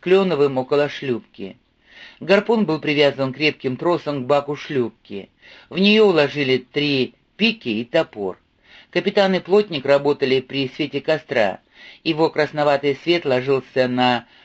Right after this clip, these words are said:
лица китобоев, делая их бронзовыми. Луна часто затягивалась тучами. Лигов взглянул на часы. Наступила ночь. Перед охотой нужно было хорошо выспаться. Войдя в дом,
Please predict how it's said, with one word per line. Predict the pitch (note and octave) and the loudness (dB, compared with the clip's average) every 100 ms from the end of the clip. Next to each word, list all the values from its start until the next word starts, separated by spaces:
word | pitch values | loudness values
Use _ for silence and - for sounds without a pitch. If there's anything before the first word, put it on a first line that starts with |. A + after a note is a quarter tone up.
| - | -6
лица | C#3 C3+ - B2+ | -4 -2 -2 -4
китобоев, | C3 - B2+ C3+ E3+ D#3 C#3 _ _ _ | -4 -2 -2 0 2 2 0 _ _ _
делая | B2+ D3+ D3 C#3+ | -4 0 2 2
их | C#3+ C#3 | 2 -2
бронзовыми. | C3 D#3 D3 A#2+ A2 G#2+ G2 F#2 F2 _ _ _ _ _ - - | -2 -2 0 -2 -8 -10 -10 -12 -18 _ _ _ _ _ -12 0
Луна | A3 A#3+ A#3+ | 2 4 2
часто | G#3+ G3 - C3+ | 2 0 0 0
затягивалась | C#3 C#3 E3+ C#3+ C3 A#2+ A2+ A2+ - | 0 2 0 0 0 2 0 -2 -6
тучами. | A#2 G#2+ A2 G#2+ G2 F#2 _ _ - | -6 -6 -8 -8 -8 -12 _ _ -8
Лигов | B2 C3+ C3 A#2 | -2 0 0 -2
взглянул | B2 C3+ A#2+ | 0 0 0
на | B2 | -2
часы. | B2 C#3 - A#2+ G2+ F2 _ _ - | -4 -6 -6 -6 -6 -8 _ _ -12
Наступила | D3 - E3 E3+ D3+ | -10 -8 -4 -2 -2
ночь. | C#3 G#2+ G2 - _ _ _ _ _ | -2 -8 -10 -16 _ _ _ _ _
Перед | - D3 C3 | -6 0 0
охотой | - F#3+ G3 D#3+ | 2 0 0 -2
нужно | B2+ A#2+ | -2 -4
было | A2+ A2 | 0 0
хорошо | G#2+ A2 G#2 - D3 | 0 -2 -2 -4 -6
выспаться. | A#2 G2+ - G2+ - - - _ _ _ _ _ _ _ _ _ _ _ - | -6 -12 -16 -18 -16 -18 -18 _ _ _ _ _ _ _ _ _ _ _ -8
Войдя | D#3+ G3+ F#3+ G3 | 2 2 4 2
в | E3+ | 2
дом, | E3 G#3+ G3 | 2 4 2